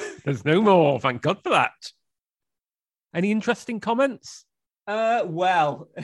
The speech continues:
Speaker 1: <laughs> someone has written, uh, I mean, that this is Ait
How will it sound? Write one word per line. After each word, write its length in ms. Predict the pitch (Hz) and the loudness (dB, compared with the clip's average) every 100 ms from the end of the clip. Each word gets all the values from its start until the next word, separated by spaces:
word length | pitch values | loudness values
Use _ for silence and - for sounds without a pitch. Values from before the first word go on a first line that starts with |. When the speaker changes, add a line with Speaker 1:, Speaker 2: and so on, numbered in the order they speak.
| - | -16
Speaker 1:
<laughs> 260 | - - - | -18 -20 -14
someone 480 | - - 262 262 214 | -12 -6 -6 -6 -6
has 180 | 165 | -6
written, 440 | 170 175 156 156 - _ _ _ _ | -8 -8 -8 -10 -12 _ _ _ _
uh, 240 | 135 139 139 - _ | -8 -8 -10 -16 _
I 40 | - | -12
mean, 220 | 151 151 | -10 -8
that 160 | 175 175 | -10 -10
this 140 | 156 | -10
is 180 | 143 135 _ _ _ - | -10 -12 _ _ _ -8
Ait 340 | 170 202 - | -4 -4 -8